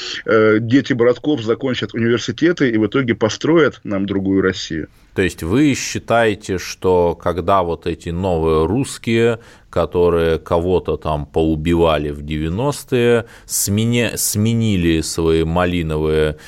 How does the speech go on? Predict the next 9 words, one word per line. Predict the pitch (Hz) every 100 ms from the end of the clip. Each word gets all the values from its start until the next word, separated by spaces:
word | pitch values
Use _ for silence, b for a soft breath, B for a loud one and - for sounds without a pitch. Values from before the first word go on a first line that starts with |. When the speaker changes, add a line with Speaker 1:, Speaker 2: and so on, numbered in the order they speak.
| B _
Speaker 2:
пиджаки | 82 82 87 87 - 87 80 76 76 76
на | 76 76 76 76
Versace, | 73 85 80 - 135 143 - 113
то | - 98
их | 92 107 120 -
внутреннее | 85 95 117 120 113 101 95
содержание | - 87 90 87 90 90
тоже | - 82 69
поменялось? | 69 80 80 - - -